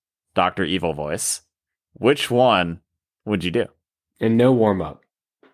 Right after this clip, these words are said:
Speaker 1: No
Speaker 2: Big.
Speaker 1: warm-up?
Speaker 2: Yeah.
Speaker 1: Oh, well, I mean, like, you can warm up, like, beforehand. It's not like
Speaker 2: No, no, no. Like, they, like, walk in, like, you're, like, doing work, and they're like, "Here's a ball, come with us. Like, here's what you have to do." No warm-up.
Speaker 1: <laughs> So, so you don't know?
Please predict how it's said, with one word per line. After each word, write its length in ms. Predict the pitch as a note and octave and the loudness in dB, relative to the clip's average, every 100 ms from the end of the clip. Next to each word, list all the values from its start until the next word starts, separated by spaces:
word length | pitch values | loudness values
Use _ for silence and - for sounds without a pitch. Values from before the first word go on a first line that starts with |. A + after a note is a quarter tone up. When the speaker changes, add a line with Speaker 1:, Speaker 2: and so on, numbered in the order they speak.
| F#3+ | -18
Speaker 1:
No 300 | A2+ G#2 A2 | -10 -4 -2
Speaker 2:
Big. 60 | A#2+ | 2
Speaker 1:
warm-up? 460 | A#2+ A#2 A2+ G#2+ | 2 4 2 0
Speaker 2:
Yeah. 260 | G2+ F2 E2 - - | -8 -10 -10 -6 2
Speaker 1:
Oh, 80 | E3 | 4
well, 80 | |
I 60 | D#3 | 4
mean, 120 | D#3+ | 2
like, 100 | B2+ C#3 | 2 0
you 60 | |
can 100 | B2+ | 0
warm 160 | F2 F2 | -2 0
up, 140 | F#2 | 0
like, 240 | E2 - - | -2 -6 -8
beforehand. 720 | D#2 F2 F#2+ C#2 C#2 D#2+ G#2+ _ | -6 -2 -2 -2 -12 -18 -20 _
It's 100 | - | -8
not 140 | A#2 C#2 | -8 -6
like 220 | C#2+ - | -10 -2
Speaker 2:
No, 200 | B2+ G3+ | 2 4
no, 120 | A#3 | 4
no. 200 | A3+ G3+ | 2 4
Like, 200 | B2 A2+ | 2 2
they, 180 | B2 B2 | 4 4
like, 220 | B2 A2+ | 4 2
walk 360 | G#2+ A2+ A#2 A#2+ | 4 4 4 2
in, 460 | A2+ G2+ F2+ F2 - | 2 2 -2 -8 -4
like, 340 | G2 F2+ - - | -2 -2 -4 -2
you're, 200 | G2+ G2 | 2 4
like, 220 | F#2+ F#2 | 2 2
doing 260 | G#2+ G2+ G2 | 2 4 4
work, 260 | G2 F2 | 2 2
and 80 | F#2 | 0
they're 80 | F2+ | -2
like, 140 | E2+ | 0
"Here's 200 | G#2 G#2 | 2 2
a 40 | G2+ | 2
ball, 340 | F#2+ F2 F2 | 2 2 0
come 240 | - F#2 F2+ | -2 -2 -2
with 120 | F2 | -2
us. 460 | E2+ A2+ - - - _ _ _ - | -4 -4 -6 -12 -16 _ _ _ -10
Like, 260 | E2+ E2 - | -10 -10 -10
here's 340 | - G#2 G2 | 2 2 4
what 120 | F#2 | 2
you 60 | F2+ | 0
have 80 | E2 | -2
to 80 | E2+ | -6
do." 260 | - - - _ _ _ _ - | -8 -10 -16 _ _ _ _ -2
No 180 | A#2 B2+ | 2 4
warm-up. 400 | A2 F2+ D#2 - - - - | 2 0 -6 -12 -18 -10 0
Speaker 1:
<laughs> 0 | |
So, 460 | E3 E3 C3+ D3 | 2 2 0 -4
so 120 | C3 D#3 | 0 2
you 120 | D3 | 2
don't 220 | D#3 B2+ | 0 0
know? 340 | G2 A2+ G3+ | -2 0 -2